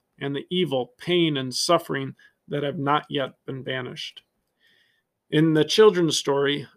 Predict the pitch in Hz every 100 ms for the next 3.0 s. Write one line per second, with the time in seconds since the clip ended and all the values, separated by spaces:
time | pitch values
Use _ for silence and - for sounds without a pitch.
0 | _ - 147 175 175 165 151 147 160 143
1 | 139 135 135 127 139 139 143 143 135 131
2 | 117 _ 165 151 139 156 151 139 131 139